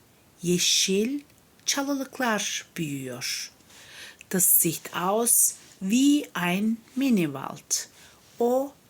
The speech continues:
aynı bir mini orman gibi gözüküyor. Ich habe mein rotes Auto dazwischen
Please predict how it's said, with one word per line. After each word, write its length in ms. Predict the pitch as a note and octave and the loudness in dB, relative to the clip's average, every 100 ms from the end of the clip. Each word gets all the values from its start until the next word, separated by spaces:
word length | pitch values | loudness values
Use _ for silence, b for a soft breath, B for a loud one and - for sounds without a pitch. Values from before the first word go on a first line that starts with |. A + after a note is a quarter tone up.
| _ | _
aynı 500 | - A3 G3 E3+ D3 | -2 0 2 0 -2
bir 540 | C#3+ D3+ F3 G#3 - - _ - | -4 -2 0 0 -2 -6 _ -2
mini 360 | A3 A#3 A3+ | 4 4 2
orman 540 | F#3 F3 E3 D#3 D#3 D#3 | -2 -4 -4 -4 -2 -2
gibi 240 | D3+ D3+ | -4 -6
gözüküyor. 880 | C#3+ C#3 C3 - - A#2 A#2+ - - B B B B B B | -6 -4 -6 -6 -12 -12 -10 -12 -14 B B B B B B
Ich 180 | A3+ - | -6 -2
habe 200 | D4+ D4+ | -2 2
mein 340 | C#4+ A#3+ G3 | 2 2 0
rotes 580 | D#3 D#3+ A3+ A#3+ C#4+ - - | 0 -2 -2 -2 2 2 2
Auto 480 | F3 E3 F#3+ A3 G#3+ | -2 -2 -2 -4 -2
dazwischen 960 | F3 - - D#3 E3 F3 - G3+ G3+ | -4 -2 -2 0 0 0 0 -2 -6